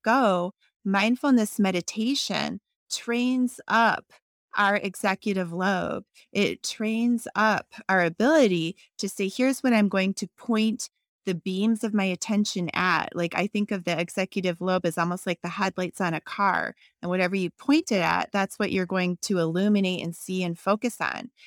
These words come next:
And the, the more we do build, and I go into this a lot in the book, really unpacking what mindfulness is, I think it's gotten to be such a buzzword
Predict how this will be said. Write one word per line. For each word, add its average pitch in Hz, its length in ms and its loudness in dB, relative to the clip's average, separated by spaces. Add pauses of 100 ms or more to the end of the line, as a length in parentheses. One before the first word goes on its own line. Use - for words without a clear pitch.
(180)
And 196 200 2
the, 185 280 2
the 202 80 -2
more 202 260 4
we 208 140 0
do 240 280 0
build, 170 540 2
and 185 160 0
I 170 100 2
go 185 160 0
into 185 220 -2
this 180 240 -8
a 175 60 -8
lot 175 340 0
in 220 140 4
the 180 80 0
book, 170 360 0 (340)
really 202 240 0
unpacking 180 720 -4
what 165 140 -4
mindfulness 165 640 -2
is, 175 280 0
I 165 80 0
think 170 180 -8
it's - 180 -10
gotten 165 280 0
to 180 140 -6
be 165 100 -4
such 170 260 -6
a 165 60 -4
buzzword 175 720 0